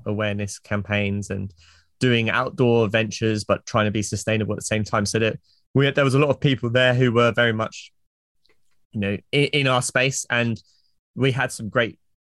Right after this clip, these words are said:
great feedback saying it was really well done on the tight budget,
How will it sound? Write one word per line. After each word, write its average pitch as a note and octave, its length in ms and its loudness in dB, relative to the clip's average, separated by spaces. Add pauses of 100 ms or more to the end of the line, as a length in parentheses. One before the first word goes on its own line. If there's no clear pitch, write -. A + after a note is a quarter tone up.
(140)
great B2+ 200 0
feedback B2+ 520 0
saying A#2+ 320 -2
it A2+ 40 -6
was A2 160 -6
really A#2 240 0
well A#2 180 4
done A#2+ 300 2
on G#2+ 260 -2
the G2+ 60 -2
tight - 280 -4
budget, B2 380 0